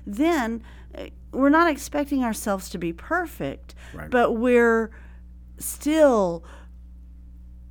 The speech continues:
Speaker 1: working to, to look at things from the proper perspective, from the proper direction, and not basing it on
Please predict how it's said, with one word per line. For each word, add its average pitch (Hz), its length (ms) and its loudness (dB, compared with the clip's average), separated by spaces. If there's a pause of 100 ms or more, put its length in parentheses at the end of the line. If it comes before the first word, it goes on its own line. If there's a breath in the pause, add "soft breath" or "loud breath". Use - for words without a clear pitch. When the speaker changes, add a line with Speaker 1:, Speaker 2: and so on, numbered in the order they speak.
(1040)
Speaker 1:
working 220 840 2
to, 185 560 -2 (500 loud breath)
to 208 600 -2 (720)
look 262 400 -4
at - 180 -4
things 220 340 -2
from 202 260 -2
the 190 100 -2
proper 214 960 -4 (300 loud breath)
perspective, 151 680 -8
from 214 200 -4
the 214 80 -4
proper 277 580 -2
direction, 180 720 -2 (280 loud breath)
and 208 300 2
not 226 380 0
basing 220 580 -2
it 214 220 -2
on 156 480 -2